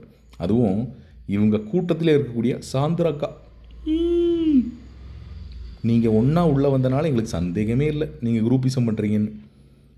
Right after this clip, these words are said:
சரி, ஓகே. அடுத்த கட்டம், இப்ப இதுல வந்து மேனேஜர் ஆயிருக்காரே நம்மளுடைய விக்கல்ஸ் விக்ரம், அந்த, ம், பாத்திரம் கழுவுற மேனேஜர், சூப்பர்வைசர் போஸ்ட் ஒண்ணு இருந்துச்சே,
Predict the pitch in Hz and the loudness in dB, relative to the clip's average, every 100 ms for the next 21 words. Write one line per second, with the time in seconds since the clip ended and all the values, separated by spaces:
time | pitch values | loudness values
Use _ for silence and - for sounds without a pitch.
0 | - - 92 85 82 82 - 82 80 - | -14 -4 -2 0 0 0 -2 -4 -4 -12
1 | - - - 113 131 143 127 135 160 - | -20 -20 -4 0 2 4 2 0 -4 -8
2 | - - - _ - 117 120 131 127 127 | -16 -20 -20 _ -6 -2 2 4 4 4
3 | 143 147 127 110 143 139 127 117 107 107 | 2 0 0 0 0 2 2 2 2 2
4 | 101 127 131 110 107 104 95 87 85 85 | 2 2 0 0 0 0 0 -2 -6 -10
5 | - 110 131 131 160 110 104 82 78 - | -14 -6 -4 0 0 0 -4 -6 -10 -14
6 | - - - - - - - - - - | -20 -20 -20 -20 -20 -20 -20 -20 -20 -20
7 | - - - - 147 143 139 135 135 131 | -20 -20 -20 -12 -2 2 4 4 4 4
8 | 127 123 123 123 123 - _ _ _ - | 2 0 0 -4 -6 -14 _ _ _ -12
9 | 123 120 113 113 110 127 135 165 170 147 | -8 -6 -6 -6 -4 0 2 2 2 4
10 | 143 139 135 135 135 131 131 151 143 143 | 4 4 2 2 2 2 0 -2 0 0
11 | 135 131 120 127 131 113 95 90 85 | 2 0 0 -2 0 0 0 0 -4